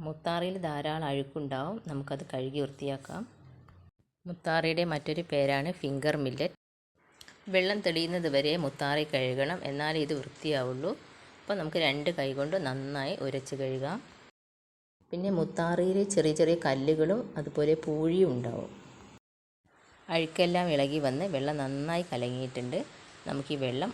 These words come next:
ഒഴിവാക്കാം. അപ്പോൾ കൂടുതൽ വെള്ളത്തിൽ കഴുകാൻ വേണ്ടി വേറൊരു പാത്രത്തിലേക്ക് മാറ്റുകയാണ്. ഇത് രണ്ടാമത്തെ ട്രിപ്പാണ്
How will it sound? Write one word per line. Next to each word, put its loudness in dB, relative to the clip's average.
ഒഴിവാക്കാം. -4
അപ്പോൾ -6
കൂടുതൽ 0
വെള്ളത്തിൽ -4
കഴുകാൻ -2
വേണ്ടി -6
വേറൊരു -4
പാത്രത്തിലേക്ക് -6
മാറ്റുകയാണ്. -10
ഇത് -6
രണ്ടാമത്തെ -2
ട്രിപ്പാണ് -4